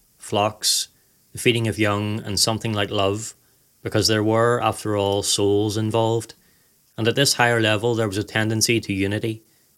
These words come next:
of an intensity not to be found in plants or stones or logs. In rational creatures, this same tendency manifests as communities, friendships, households, assemblies, and treaties,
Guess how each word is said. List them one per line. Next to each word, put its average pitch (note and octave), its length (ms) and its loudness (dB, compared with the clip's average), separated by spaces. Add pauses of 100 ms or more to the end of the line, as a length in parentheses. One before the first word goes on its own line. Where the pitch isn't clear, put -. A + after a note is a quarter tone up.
of G#2+ 120 0
an G#2+ 60 0
intensity G#2+ 560 0
not G#2 200 -2
to - 60 -10
be G#2+ 100 0
found G2+ 340 -2
in F#2 120 -6
plants G2+ 500 -4
or G2 80 -4
stones G2 500 -4
or F#2+ 160 0
logs. F#2 500 -2 (920)
In G#2+ 120 -2
rational C3 380 0
creatures, A2+ 640 0 (480)
this A#2 200 4
same A2+ 220 0
tendency G#2 520 0
manifests G2+ 680 -2
as G2 160 -2
communities, G2+ 640 -4 (480)
friendships, G#2 760 -2 (340)
households, A2 640 -2
assemblies, G#2+ 640 -2
and G#2 140 -8
treaties, A#2+ 540 -2